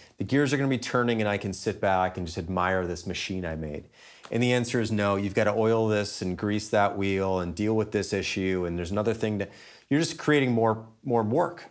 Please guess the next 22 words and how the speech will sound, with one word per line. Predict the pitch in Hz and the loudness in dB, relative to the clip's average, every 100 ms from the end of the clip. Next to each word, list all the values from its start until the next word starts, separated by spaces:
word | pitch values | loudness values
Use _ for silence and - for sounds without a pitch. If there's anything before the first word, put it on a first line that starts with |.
| - | -10
for | - 123 | -2 2
the | 113 | 2
whole | - 190 | 2 -2
company. | - 165 131 90 | -2 -4 -2 -4
The | 80 | -4
company's | 101 143 139 135 101 | -2 -2 0 -2 0
larger, | 104 113 113 117 | 2 2 4 2
there's | 110 95 | 0 0
more | 110 117 | 0 0
surface | - 113 110 107 | 0 0 -2 0
area, | 110 104 101 101 101 - - - | 0 2 2 2 0 -4 -20 -8
there's | 107 92 | -4 2
more | 117 123 | 2 4
gears | 117 113 110 | 2 2 2
meshing, | 104 101 - 104 101 98 - - _ - | 2 0 0 -2 -2 -4 -10 -20 _ -2
there's | 107 | 0
more | 107 113 120 | 2 4 4
things | 117 120 117 | 2 2 2
connected, | 117 120 107 101 107 98 | 0 0 0 0 -2 -2
there's | 98 | -2
more | 113 113 | 2 2
levers | 107 110 110 107 | 4 4 4 0